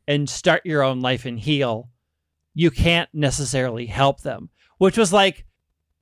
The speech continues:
you made this game just as an enti-, the kids who played this at age ten were introducing this game to their children.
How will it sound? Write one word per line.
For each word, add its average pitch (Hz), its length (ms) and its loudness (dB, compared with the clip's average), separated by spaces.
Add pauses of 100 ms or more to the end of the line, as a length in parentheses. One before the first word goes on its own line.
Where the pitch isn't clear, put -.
(140)
you 226 280 2
made 196 320 4
this 185 160 2
game 165 320 2
just 170 360 2
as 151 200 2
an 147 80 -2
enti-, 135 500 -4
the 151 280 0 (260)
kids 208 300 2
who 208 100 -2
played 160 400 0
this 180 200 2
at 151 200 -6
age 147 280 -4
ten 165 280 -2
were 131 180 -12 (100)
introducing 151 800 -2
this 123 180 -2
game 131 280 -4
to 123 100 -10
their 110 240 -8
children. 165 480 -2